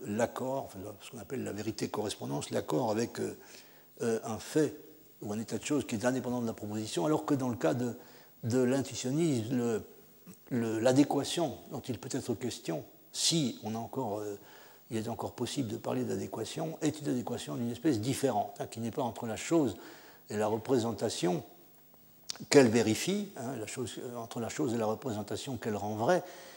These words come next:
mais entre la représentation et le canon propre, c'est le canon ou la méthode, si vous préférez,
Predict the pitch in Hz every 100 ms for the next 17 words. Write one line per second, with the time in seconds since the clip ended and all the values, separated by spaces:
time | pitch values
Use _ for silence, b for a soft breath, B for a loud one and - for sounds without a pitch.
0 | B 113 143 180 - 156 - 151 123 104
1 | 151 180 147 120 123 120 - 160 156 -
2 | 147 127 165 - 143 131 170 107 - -
3 | 156 - - 135 110 95 120 113 139 101
4 | 101 104 104 101 160 - - 95 107 -
5 | 110 135